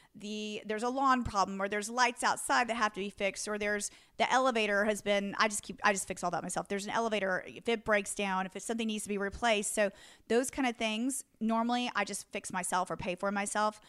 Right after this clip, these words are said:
But if it's a big expenditure, then I have to petition the trust, which is her, and say, and, and people say, "Well, why don't you just move out to some other place?" Why would I move a place, uh,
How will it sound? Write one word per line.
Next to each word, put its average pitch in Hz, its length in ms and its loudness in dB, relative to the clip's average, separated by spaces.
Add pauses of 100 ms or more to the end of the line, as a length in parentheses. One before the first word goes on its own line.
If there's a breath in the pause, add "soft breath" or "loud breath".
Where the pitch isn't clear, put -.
(300 soft breath)
But 202 160 0
if 208 80 -4
it's 202 140 -6
a 196 60 -2
big 202 280 -2
expenditure, 185 840 -4
then 175 120 -2
I 170 60 0
have 226 180 -6
to - 80 -18
petition 220 500 -4
the 175 60 -6
trust, 165 400 -4
which 196 120 -10
is 196 140 -6
her, - 320 -4 (100)
and - 140 -12
say, 160 460 0 (520 soft breath)
and, 208 220 -2
and 233 200 -4
people 285 300 -2
say, 262 180 -2
"Well, 226 120 0
why 254 80 4
don't - 80 -4
you 240 60 -6
just 233 160 -4
move 226 180 0
out 214 160 6 (200)
to 233 80 -6
some 214 300 -4
other 220 160 -2
place?" - 520 -8 (380)
Why 214 200 8
would 311 100 6
I 285 100 8
move 262 300 2
a 220 80 -2
place, 240 480 2 (480)
uh, 185 120 2